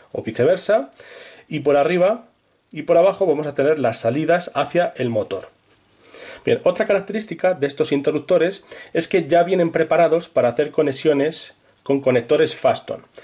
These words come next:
que son los que voy a utilizar en este ejemplo y que ya hemos visto también específicamente en otros vídeos que os dejo en la descripción, por si queréis verlos. Fijaos, son cuchillas, como veis,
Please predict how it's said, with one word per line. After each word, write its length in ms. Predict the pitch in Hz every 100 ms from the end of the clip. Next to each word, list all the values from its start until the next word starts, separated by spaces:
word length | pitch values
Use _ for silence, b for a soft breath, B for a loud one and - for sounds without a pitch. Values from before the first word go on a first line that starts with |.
| B B B
que 100 | -
son 120 | 135
los 140 | 170 170
que 80 | 151
voy 80 |
a 40 | 156
utilizar 460 | 156 139 156 160 -
en 120 | 131
este 220 | 135 -
ejemplo 480 | 120 165 156 147 156
y 80 | 117
que 140 | 123
ya 80 | 135
hemos 180 | 139 135
visto 240 | 139 143
también 240 | 127 131 139
específicamente 840 | 127 - 139 131 131 131 135 135
en 80 | 123
otros 320 | 120 117 110
vídeos 400 | 147 135 135 156
que 140 | - 104
os 60 |
dejo 220 | 107 113
en 40 | 120
la 100 | 104
descripción, 500 | 98 - 90 95 90
por 140 | -
si 100 | -
queréis 220 | 107 98
verlos. 360 | 92 - - - B B B B -
Fijaos, 480 | 117 113 104 - _
son 220 | - 127
cuchillas, 580 | 131 135 196 175 185 -
como 220 | - 117
veis, 500 | 131 165 196 208 -